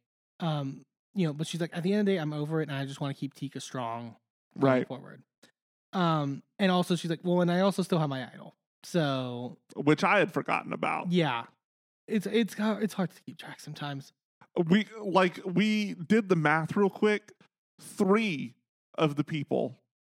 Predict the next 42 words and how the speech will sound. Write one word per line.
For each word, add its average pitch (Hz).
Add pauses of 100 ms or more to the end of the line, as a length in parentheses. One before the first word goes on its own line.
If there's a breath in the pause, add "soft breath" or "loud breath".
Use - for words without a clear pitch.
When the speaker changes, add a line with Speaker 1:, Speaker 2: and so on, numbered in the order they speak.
Speaker 2:
on 147
this 135
seven-person 156
Speaker 1:
<laughs> -
Speaker 2:
tribe 131
Speaker 1:
Have 170
idols. 135
Speaker 2:
have 139
idols. -
Speaker 1:
Yeah. 135 (460)
It's, 208 (600)
and 220
they 233
were 240
Speaker 2:
It's 254
Speaker 1:
all 247
the 226
fake, 220
Speaker 2:
bonkers. -
Speaker 1:
but 226
they 247
were 262
all 254
the 233
fake 190
idols 190
too, 180
and, 170
like, 156
it 196
was 196
Speaker 2:
And 185
Speaker 1:
just 196
Speaker 2:
then 196
there 190
was 170
advantages, 165 (320)
and 165
it's 170
just, - (480)
stop 165
it, 151